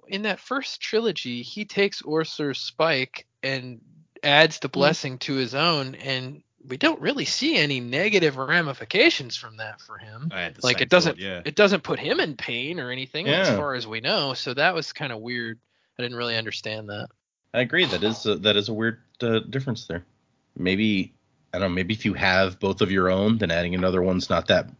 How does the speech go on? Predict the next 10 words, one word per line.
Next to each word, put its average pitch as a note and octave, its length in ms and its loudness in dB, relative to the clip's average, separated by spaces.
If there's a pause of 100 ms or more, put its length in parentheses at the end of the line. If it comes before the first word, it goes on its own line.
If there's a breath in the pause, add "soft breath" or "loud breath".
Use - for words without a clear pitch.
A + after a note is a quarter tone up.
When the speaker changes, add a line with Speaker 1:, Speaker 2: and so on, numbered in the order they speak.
(180)
Speaker 4:
bad, F#2+ 400 4
or E2+ 140 2
I F2+ 80 2
don't D3 100 6
know. F3 120 2 (800)
Speaker 1:
I A3+ 40 -20 (140)
don't G#2 460 -2
know. G#2+ 320 -4
It's - 200 -2
weird. G#2 260 2